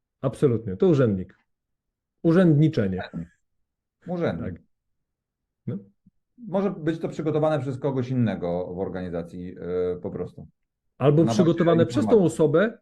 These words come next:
Speaker 1: ale tylko raz, a nie za każdym razem.
Speaker 2: Tak, na przykład przygotowujemy takie rzeczy. To, co zrobimy, e, dalej w naszych działaniach?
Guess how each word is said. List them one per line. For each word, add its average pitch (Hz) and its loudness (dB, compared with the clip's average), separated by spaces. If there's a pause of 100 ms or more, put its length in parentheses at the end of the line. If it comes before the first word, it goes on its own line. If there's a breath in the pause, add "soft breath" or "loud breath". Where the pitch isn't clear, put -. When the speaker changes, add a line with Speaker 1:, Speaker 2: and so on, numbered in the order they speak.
(100)
Speaker 1:
ale 208 0
tylko 254 -4
raz, 104 -6
a 151 -6
nie 156 -2
za 156 -2
każdym 143 -4
razem. 80 -12 (720)
Speaker 2:
Tak, 104 -2
na 139 -2
przykład 170 -6
przygotowujemy 151 -4
takie 113 -2
rzeczy. 87 -10
To, 143 -4
co 139 -2
zrobimy, 113 -2 (640)
e, 98 -4
dalej 90 -2
w 92 -6
naszych 92 -8
działaniach? 87 -4